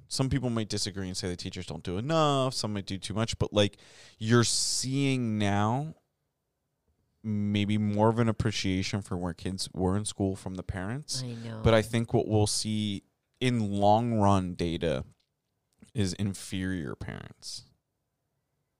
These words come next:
Speaker 1: Because when your kids start having, like, w-, in five years, like, your kid still has a reading level and hasn't progressed f-, the three grades or five grades he should have by now because, like, you aren't taking the
Speaker 2: Right,
Speaker 1: time.
Speaker 2: right.
Speaker 1: It's you.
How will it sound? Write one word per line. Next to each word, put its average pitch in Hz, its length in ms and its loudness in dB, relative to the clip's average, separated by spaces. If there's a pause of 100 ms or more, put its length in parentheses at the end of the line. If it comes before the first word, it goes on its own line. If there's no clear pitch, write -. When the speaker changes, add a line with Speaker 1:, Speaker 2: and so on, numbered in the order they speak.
(140)
Speaker 1:
Because 101 260 -2
when 107 120 2
your 101 120 0
kids 113 340 0
start 104 440 2
having, 98 520 2
like, 95 140 -8
w-, 104 220 -6
in 104 180 0
five 101 400 4
years, 95 440 -4
like, 92 220 -4 (300)
your 107 180 4
kid 98 280 -2
still 101 200 0
has 98 140 0
a 95 40 -2
reading 95 360 -4
level 95 480 -4
and 98 140 -4
hasn't 98 320 -2
progressed 98 520 -2
f-, - 300 -16
the 113 100 2
three 110 400 -6
grades 98 420 -4
or 95 60 -8
five 98 320 4
grades 95 240 2
he 92 60 -2
should 101 260 0
have 98 180 2
by 92 120 0
now 92 240 -4
because, 92 360 -6
like, 90 180 -6 (440)
you 101 720 2
aren't 95 320 -2
taking - 240 -6
the 131 40 -4 (100)
Speaker 2:
Right, 113 100 -6
Speaker 1:
time. 82 320 -8
Speaker 2:
right. 117 360 -10
Speaker 1:
It's 101 200 -2
you. 98 800 10